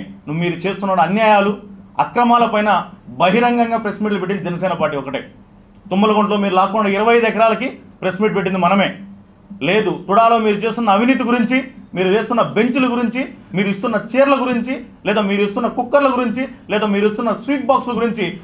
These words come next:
మొట్టమొదటిగా వాయిస్ రైజ్ చేసింది జనసేన పార్టీ. నెక్స్ట్, ఎన్ని నేషనల్ హైవే భాగంలో పనబాకంలో రోడ్లు కోల్పోయిపోతా ఉంటాయి, వాళ్ళకి అన్యాయం చేయకపోగా మీ నాన్నగారు ఎమ్మెల్యేగా ఉండి నిడిపించారు. ఎమ్మెల్యే అయిన తర్వాత, మీ యొక్క అధికారంలోకి వచ్చిన తర్వాత దాన్ని పట్టించుకోవాలా.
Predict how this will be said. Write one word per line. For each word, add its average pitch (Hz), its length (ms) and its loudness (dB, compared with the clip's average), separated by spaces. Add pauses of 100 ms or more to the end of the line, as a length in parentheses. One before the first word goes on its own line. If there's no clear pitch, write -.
(120)
మొట్టమొదటిగా 214 500 2
వాయిస్ 202 280 2
రైజ్ 185 200 -4
చేసింది 185 200 -2
జనసేన 175 300 -4
పార్టీ. 127 320 -4 (1300)
నెక్స్ట్, 185 320 -2 (460)
ఎన్ని 208 240 -2
నేషనల్ 254 340 0
హైవే 247 200 2
భాగంలో 226 360 4
పనబాకంలో 226 640 2
రోడ్లు 233 300 0
కోల్పోయిపోతా 220 600 0
ఉంటాయి, 214 280 0 (260)
వాళ్ళకి 226 280 4
అన్యాయం 247 340 2
చేయకపోగా 220 600 0 (140)
మీ 220 140 2
నాన్నగారు 247 440 4
ఎమ్మెల్యేగా 240 440 2
ఉండి 226 200 2
నిడిపించారు. 208 540 0 (220)
ఎమ్మెల్యే 247 360 4
అయిన 269 220 2
తర్వాత, 233 380 2
మీ 233 200 0
యొక్క 254 220 2
అధికారంలోకి 247 560 2
వచ్చిన 220 220 -6
తర్వాత 214 460 0 (240)
దాన్ని 165 240 0
పట్టించుకోవాలా. 170 540 -2